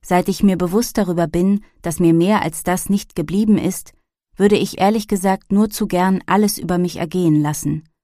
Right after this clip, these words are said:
Alles. Nur nicht das.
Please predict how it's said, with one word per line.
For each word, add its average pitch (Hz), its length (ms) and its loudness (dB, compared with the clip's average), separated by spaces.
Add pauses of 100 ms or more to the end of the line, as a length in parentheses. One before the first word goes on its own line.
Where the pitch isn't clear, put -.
(480)
Alles. 160 480 -2 (500)
Nur 190 180 2
nicht 190 260 0
das. - 320 -4